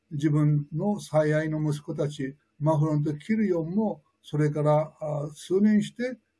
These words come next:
二人もまた私の手から奪われてしまった。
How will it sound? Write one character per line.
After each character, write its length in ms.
二 280
人 60
も 140
ま 140
た 300
私 340
の 120
手 140
か 160
ら 260
奪 220
わ 140
れ 100
て 120
し 140
ま 120
っ 20
た。 240